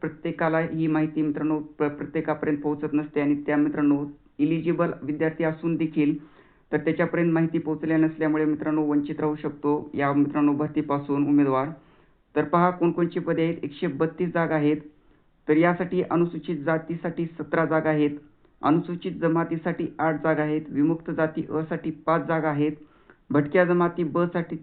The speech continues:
तीन जागा आहेत, भटक्या जमाती क साठी पाच, तर भटक्या जमाती, भटक्या जमाती मित्रांनो ड साठी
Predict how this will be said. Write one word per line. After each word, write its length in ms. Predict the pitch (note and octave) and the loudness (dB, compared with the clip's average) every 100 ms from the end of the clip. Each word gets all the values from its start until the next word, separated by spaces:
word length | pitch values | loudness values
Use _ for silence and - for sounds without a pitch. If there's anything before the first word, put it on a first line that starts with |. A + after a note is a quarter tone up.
| - | -2
तीन 200 | F3 F3 | 0 2
जागा 240 | E3 D3+ | 2 0
आहेत, 280 | D3 C#3+ C#3+ - _ _ _ _ | 2 2 0 -6 _ _ _ _
भटक्या 340 | - D#3 - F3 | -2 -2 2 2
जमाती 420 | E3+ E3+ E3+ E3 - | 4 2 0 -6 -4
क 60 | F3+ E3+ | -4 -2
साठी 200 | F3 E3+ D#3 | -4 -4 -2
पाच, 200 | D3 C3+ C#3 - _ _ _ _ | 0 0 -2 -12 _ _ _ _
तर 80 | E3 | 0
भटक्या 400 | D3+ D#3+ D#3 F3+ | 2 2 2 0
जमाती, 760 | F3 F3 E3+ E3+ F3 F3 - - _ _ _ _ _ - | 2 4 2 2 -2 -2 -6 -12 _ _ _ _ _ -2
भटक्या 300 | D#3 F3+ F3+ | 0 2 2
जमाती 360 | F3+ F3 E3+ | 4 2 2
मित्रांनो 380 | F3 D#3 E3+ E3+ C#3+ | 0 2 2 2 2
ड 120 | E3+ F3 | 0 0
साठी 220 | F3 E3 | -2 -2